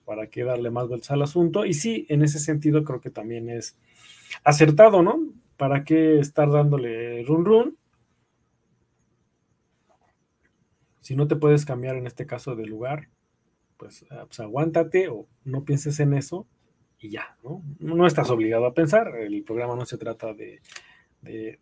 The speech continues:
de eso precisamente. Aquí nos gusta, eh,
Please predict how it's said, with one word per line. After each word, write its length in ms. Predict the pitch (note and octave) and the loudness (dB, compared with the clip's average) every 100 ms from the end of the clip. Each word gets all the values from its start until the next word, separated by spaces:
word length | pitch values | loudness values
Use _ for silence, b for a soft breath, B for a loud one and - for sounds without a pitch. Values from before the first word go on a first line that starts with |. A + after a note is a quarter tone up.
| - | -12
de 200 | B2+ C#3+ | -2 -2
eso 180 | D3 | -2
precisamente. 640 | E3+ A2+ C#3+ C#3 C3+ C3+ F3 | -4 -6 -2 -2 -2 -4 0
Aquí 520 | C3+ A#2+ - E3+ G3 - _ | 0 -2 0 0 0 -8 _
nos 320 | B2 A#2+ A2+ | -10 -10 -2
gusta, 540 | C3+ F3 D3 D#3 F3 A3 - - - B B B B | 4 4 4 -2 -4 -6 -14 -20 -20 B B B B
eh, 640 | A#2 A2+ A2 A2 A2 G#2+ | -10 -8 -8 -8 -10 -12